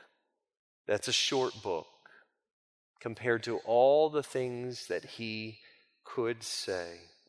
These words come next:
Jesus is worthy to be loved. Jesus is worthy to say, "Follow me," and for us to follow him, because he is the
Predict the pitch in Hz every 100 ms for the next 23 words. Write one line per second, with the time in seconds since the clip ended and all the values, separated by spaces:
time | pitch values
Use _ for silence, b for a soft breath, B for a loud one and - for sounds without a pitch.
0 | _ _ _ _ _ _ _ _ _ _
1 | _ _ _ _ _ _ _ _ _ -
2 | 110 131 139 147 175 147 143 165 160 117
3 | 90 82 - _ _ _ _ _ _ _
4 | _ _ - 113 95 98 92 107 143 170
5 | 185 190 - - - _ _ _ _ _
6 | _ - 101 101 120 120 120 113 110 113
7 | 110 101 92 - _ _ _ _ _ -
8 | 104 - 104 98 95 - 135 143 165 165
9 | 156 139 85 78 - 104 95 117 113 -
10 | - 107 127 120 101 87 87 82 80 _
11 | _ _ _ _ _ _ _ _ - 113
12 | 110 - - 113 127 - 127 117 95 92
13 | - 95